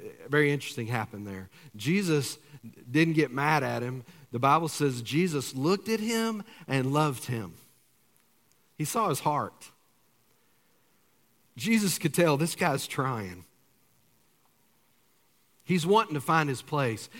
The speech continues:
He's wanting to understand how this works. So Jesus, now remember, Jesus looked at him and loved him, so he's not trying to slam him. Jesus is trying to help him. Remember we talk about Jesus being honest?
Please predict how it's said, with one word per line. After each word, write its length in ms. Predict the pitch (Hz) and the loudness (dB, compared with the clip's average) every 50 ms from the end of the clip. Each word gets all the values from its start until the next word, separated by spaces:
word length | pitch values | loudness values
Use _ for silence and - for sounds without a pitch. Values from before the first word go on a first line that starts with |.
| - - - | -18 -6 -2
He's 180 | 160 165 151 | 0 0 2
wanting 320 | 165 196 202 214 220 208 214 | 4 4 4 4 4 2 0
to 60 | 190 | 0
understand 580 | 170 160 151 143 135 127 - - 147 147 143 143 | 2 2 0 -2 -4 -4 -2 -2 0 0 0 0
how 140 | 139 135 | 0 -2
this 220 | 127 127 123 - - | -2 -4 -6 -6 -2
works. 340 | 139 143 135 123 117 - - | -2 0 0 0 -2 -4 -4
So 260 | - 156 147 135 - - - - - - 190 165 - | -2 0 0 0 -2 -6 -14 -20 -20 -20 -20 -18 -12
Jesus, 440 | 139 127 175 220 247 220 196 160 - | -4 0 0 2 2 2 0 -2 2
now 160 | 185 170 160 | 2 4 4
remember, 280 | 156 160 185 226 226 196 | 4 4 4 4 4 4
Jesus 400 | 160 151 196 175 165 175 - - | 2 2 0 -2 -2 -4 -2 0
looked 200 | 202 202 196 - | 0 0 0 2
at 140 | 214 202 196 | 2 2 2
him 120 | 190 185 | 2 0
and 160 | 175 165 165 | 0 0 2
loved 280 | 175 190 226 254 208 165 | 4 4 4 4 2 0
him, 120 | 160 139 | -2 -2
so 160 | 131 - 170 | -2 -2 0
he's 180 | 170 175 165 147 | 0 0 0 2
not 220 | 185 196 214 220 | 2 2 2 0
trying 280 | - - 226 208 196 185 | 0 0 0 0 2 0
to 60 | 170 | -2
slam 440 | 151 - - 190 190 202 202 190 170 | -4 -4 -4 -2 0 0 2 2 2
him. 160 | 156 139 131 - - - - 202 - | 0 0 -2 -6 -12 -16 -18 -14 -4
Jesus 380 | 135 156 196 196 196 190 160 | -2 0 0 0 0 -2 -4
is 120 | 175 175 - | -4 -6 -4
trying 280 | - 190 185 180 165 | 0 0 2 2 2
to 60 | 151 151 | 0 0
help 340 | 143 165 180 175 147 - | 0 2 0 0 -2 -2
him. 220 | 135 127 113 101 90 - - - - - - 156 - | -4 -6 -6 -8 -10 -14 -20 -20 -20 -20 -20 -12 -4
Remember 380 | 127 135 147 160 175 180 202 | -2 2 4 4 4 4 4
we 140 | 196 180 180 | 4 2 2
talk 220 | 175 196 175 170 - | 2 2 2 2 2
about 200 | 165 160 151 147 | 2 2 2 2
Jesus 340 | 139 160 170 160 165 151 | 0 -2 -2 -2 -2 -2
being 240 | 139 156 156 147 139 139 | 2 2 2 2 2 0
honest? 580 | 139 143 156 165 190 226 - - - - - | 0 0 0 0 0 -2 -6 -8 -10 -12 -14